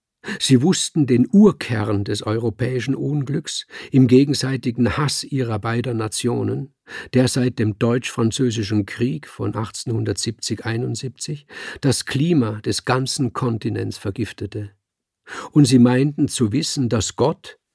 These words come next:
dies war der Glaube des Katholiken Adenauer, oder der Zeitgeist, so dachte der konservativ aufgeklärte de Gaulle, ihnen beiden die Aufgabe zugedacht hatte, diesen Hass zu besiegen,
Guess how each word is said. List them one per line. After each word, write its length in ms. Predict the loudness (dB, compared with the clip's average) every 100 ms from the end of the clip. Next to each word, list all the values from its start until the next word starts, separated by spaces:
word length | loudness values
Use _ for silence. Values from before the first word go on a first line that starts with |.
| _ -20 -20 _
dies 240 | -4 -4 -4
war 160 | -4
der 180 | -4 -4
Glaube 520 | 0 0 2 0 -2
des 220 | -4 -6
Katholiken 600 | -6 -4 -4 -4 -6 -8
Adenauer, 720 | -6 -6 -2 -2 -2 -4 -6 -8 -10 2
oder 280 | 6 6 6
der 180 | 2 0
Zeitgeist, 1000 | 0 0 0 -4 -4 -4 -4 -8 -10 -10
so 240 | -4 -2
dachte 440 | -2 -6 -6 -6 -6
der 220 | -6 -6
konservativ 920 | -2 0 0 -2 -4 -6 -6 -6 -6
aufgeklärte 920 | -4 -2 -2 -4 -6 -4 -6 -6 -6
de 160 | -4 -4
Gaulle, 420 | 0 0 0 -2 -8 -14 -14 2
ihnen 400 | 6 8 6 4
beiden 500 | 0 2 2 0 -2
die 200 | -2 -2
Aufgabe 640 | -2 -2 -4 -4 -4 -4
zugedacht 800 | -6 -4 -4 -4 -4 -8 -10 -8
hatte, 340 | -6 -2 -2 -2 _ _ _ -2
diesen 460 | 0 0 2 0 0
Hass 260 | -2 -4
zu 160 | -4 -6
besiegen, 600 | -6 -6 -6 -6 -4 -6